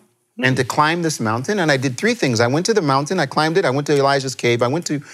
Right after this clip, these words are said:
Speaker 1: the altar of the golden calf, and, uh, also to the split rock. And I brought my little camera. But then what I did is a really cool thing. I called A R A. <laughs>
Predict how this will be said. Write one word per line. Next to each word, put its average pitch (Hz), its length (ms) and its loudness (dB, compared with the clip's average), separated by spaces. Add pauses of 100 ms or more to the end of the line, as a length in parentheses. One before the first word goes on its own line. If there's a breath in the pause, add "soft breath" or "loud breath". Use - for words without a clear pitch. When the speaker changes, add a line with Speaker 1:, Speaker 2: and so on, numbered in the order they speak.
(300 loud breath)
Speaker 1:
the 123 480 0
altar 160 360 2
of 151 60 0
the 135 60 -2
golden 139 320 2
calf, 180 440 0
and, 143 260 0
uh, 143 340 2
also 160 380 0
to 202 280 -2
the 139 100 -2
split 131 280 0
rock. 90 320 -2 (180)
And 135 140 2
I 151 60 2
brought 202 180 2
my 185 80 0
little 175 180 0
camera. 131 400 -2 (460 loud breath)
But 170 160 2
then 294 160 4
what 508 100 6
I 302 80 4
did 208 160 2
is 180 120 2
a 165 40 2
really 165 220 2
cool 156 220 2
thing. 113 320 -2 (420)
I 156 280 4
called 156 520 0 (100)
A 120 140 2
R 131 240 0
A. 120 260 -10
<laughs> - 40 -20